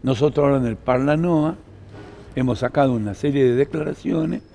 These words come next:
y queremos, la presidenta ya está tramitando eso,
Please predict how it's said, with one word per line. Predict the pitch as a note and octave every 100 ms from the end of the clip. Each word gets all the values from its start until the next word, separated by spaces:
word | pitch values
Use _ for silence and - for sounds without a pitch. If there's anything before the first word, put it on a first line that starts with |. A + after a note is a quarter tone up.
| - - - -
y | C#3
queremos, | - E3+ F3+ F3 F#3+ F3+ C3 G#2+
la | G2+
presidenta | - A#2 C3+ B2+ C3 B2+ G#2+
ya | A2
está | - A#2+
tramitando | A#2+ A2+ A2+ A#2+ C3+ C3 D3+
eso, | C#3+ C3 -